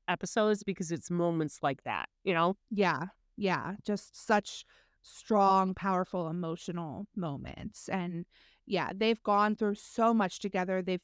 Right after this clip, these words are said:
Speaker 2: both faced so many challenges and had so much loss. And I feel like they, they obviously have that history and they've been working, like, through so many challenges in their lives. And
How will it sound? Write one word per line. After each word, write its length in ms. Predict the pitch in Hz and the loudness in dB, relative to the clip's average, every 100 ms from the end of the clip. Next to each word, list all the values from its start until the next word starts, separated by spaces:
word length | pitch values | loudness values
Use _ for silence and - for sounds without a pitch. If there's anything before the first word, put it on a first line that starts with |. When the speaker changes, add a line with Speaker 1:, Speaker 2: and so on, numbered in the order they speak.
| - | -2
Speaker 2:
both 520 | 190 208 214 - - - | 0 2 0 -6 -20 -16
faced 520 | - 202 208 208 - | -4 0 0 -2 -6
so 160 | - 202 | -2 -2
many 200 | 196 185 | 0 -4
challenges 760 | - 180 185 196 196 185 180 | -4 -2 0 0 0 0 -2
and 120 | 185 175 | -4 -4
had 220 | 190 175 | -6 -4
so 120 | 190 | -2
much 300 | 185 180 - | -2 -4 -6
loss. 540 | 180 175 175 175 - | -2 2 2 2 -2
And 260 | 165 165 160 - - _ - | -6 -6 -8 -12 -20 _ -6
I 100 | 196 | -2
feel 200 | 196 180 | 0 2
like 200 | 175 175 | 0 -2
they, 460 | 185 180 175 175 180 _ _ _ _ _ _ _ | -2 -2 0 -2 -4 _ _ _ _ _ _ _
they 200 | 208 226 | 0 2
obviously 680 | 226 240 247 233 214 220 196 | 4 4 4 2 0 0 0
have 400 | 180 - 202 208 | -2 0 0 2
that 180 | 196 185 | 0 -2
history 500 | 208 196 - 202 196 | -4 -6 -4 -2 0
and 140 | 190 | 0
they've 200 | 185 180 | -2 -2
been 200 | 196 185 | -6 -6
working, 560 | 175 190 202 - 196 180 | -4 -2 -2 -2 -2 -2
like, 180 | 180 170 _ _ _ _ _ _ _ | -4 -6 _ _ _ _ _ _ _
through 680 | - 202 214 208 202 190 160 - | -4 0 2 4 4 2 0 -2
so 240 | - 208 | 0 2
many 200 | 208 196 | 2 0
challenges 640 | - - 185 196 196 202 190 | -4 -4 -2 0 -2 -2 -2
in 100 | 185 | -2
their 160 | 185 | -2
lives. 680 | 185 175 180 175 175 - - _ _ _ _ | -2 0 0 0 -4 -8 -16 _ _ _ _
And 300 | 208 196 196 | 0 0 0